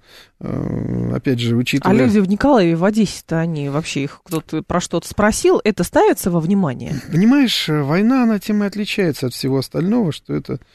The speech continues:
Speaker 1: как говорил товарищ, э, Клаузевиц, продолжение политики другими насильственными методами. Население,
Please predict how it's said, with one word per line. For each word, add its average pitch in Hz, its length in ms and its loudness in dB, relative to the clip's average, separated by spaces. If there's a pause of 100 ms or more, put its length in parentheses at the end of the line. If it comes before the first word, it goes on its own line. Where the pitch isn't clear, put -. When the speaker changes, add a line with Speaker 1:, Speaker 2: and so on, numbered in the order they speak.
(240)
Speaker 1:
как 120 120 -8
говорил 135 340 2
товарищ, 131 840 -4
э, 117 600 -4
Клаузевиц, 139 760 -2
продолжение 135 560 -2
политики 139 520 -4
другими 147 440 -2
насильственными 151 760 -4
методами. 101 560 -6 (520)
Население, 202 600 2